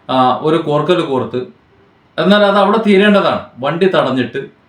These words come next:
ആ, വലിയ വിഷയമാക്കി, യാത്രക്കാർക്കും ബുദ്ധിമുട്ടുണ്ടാക്കി,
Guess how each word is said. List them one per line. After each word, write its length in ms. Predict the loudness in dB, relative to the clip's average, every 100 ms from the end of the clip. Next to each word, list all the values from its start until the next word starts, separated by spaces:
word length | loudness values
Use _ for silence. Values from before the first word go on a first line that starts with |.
| _ -6
ആ, 240 | -4 -2
വലിയ 240 | -2 -2
വിഷയമാക്കി, 560 | -4 -2 0 0 -2 -2
യാത്രക്കാർക്കും 640 | -2 -2 -2 0 -2 -2
ബുദ്ധിമുട്ടുണ്ടാക്കി, 760 | -6 -6 -6 -2 -2 -2 -6